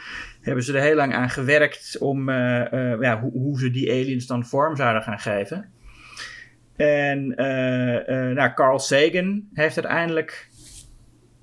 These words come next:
gezegd, die was er heel even bij betrokken, heeft ze één keer ontmoet en die heeft het advies gegeven om gewoon, eh, geen aliens te gebruiken. Hij zei, ja, dat, dat wordt toch nooit overtuigend. En bovendien, eh, aliens die zullen sowieso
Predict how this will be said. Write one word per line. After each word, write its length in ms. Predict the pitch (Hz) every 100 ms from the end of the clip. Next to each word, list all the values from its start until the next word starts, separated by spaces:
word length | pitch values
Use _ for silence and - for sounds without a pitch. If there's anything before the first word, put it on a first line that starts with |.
| _
gezegd, 500 | - - 147 156 170
die 100 | 151
was 120 | 127
er 80 | 123
heel 240 | 135 143
even 180 | 139 131
bij 160 | 127 120
betrokken, 380 | 123 131 135 135
heeft 120 | 123
ze 60 | 98
één 140 | 131
keer 100 | 123
ontmoet 260 | 117 131 127
en 100 | 120
die 100 | 123
heeft 120 | 131
het 100 | 131
advies 380 | 113 - 165 -
gegeven 540 | 156 - 139 131 131
om 340 | 127 131 127 - _ - - - -
gewoon, 320 | - 135 131
eh, 340 | - - -
geen 240 | - 175 170
aliens 360 | 143 135 127
te 100 | 127
gebruiken. 440 | 127 113 113 120 131
Hij 100 | 120
zei, 120 | 120
ja, 140 | 120
dat, 180 | 117 113
dat 280 | 120 - 120
wordt 160 | 131
toch 160 | 147 151
nooit 300 | 147 156 170
overtuigend. 880 | 123 131 127 156 156 151 131 - - - - - - -
En 180 | - 123
bovendien, 720 | 135 127 127 139 143 147 -
eh, 460 | 139 135 131 127 - - - - - 120
aliens 340 | 143 143 131
die 100 | 143
zullen 260 | 127 139 135
sowieso 800 | 147 151 139 143 135 135 135